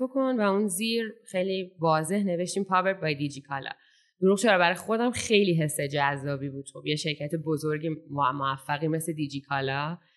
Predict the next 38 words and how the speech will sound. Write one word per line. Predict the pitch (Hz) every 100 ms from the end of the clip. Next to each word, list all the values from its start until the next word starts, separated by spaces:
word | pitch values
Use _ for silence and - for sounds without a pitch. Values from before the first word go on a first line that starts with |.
| _ 170
یه | 165
اپ | 160 175
دیگه | 151 156
داره | 170 165 170
می‌ده | 175 180
و | 160
ما | 165
داریم | 160 160
می‌گیم | 165 170 170 170
این | 170 -
اپ | 180 -
پاور | 160 147 170
شده | 185 196 196
با | 160
دیجیکالا | 143 139 135 131 135 131 131
و |
همهٔ | 131 143 143 156 175
اون | 175 170
فیچرها | 139 139 139
توشه. | 135 - - _ _ _ _ -
رسید | 214 254
به | 226
اونجا | 214 220
که | 220
من | 196 190 202
یه |
ورژن | 196 180 165 185 165
سادهٔ | 165 156 156
اولیه | 165 156 147 151 147 151 151 143 -
داشتم | 156 160 202 202 208
که | 185
خب | 160 160
داشت | 156 151
درست | 160 147 156 151
و |
خوب | 147 170 165
کار | - 175
می‌کرد | 220 254 254 247 254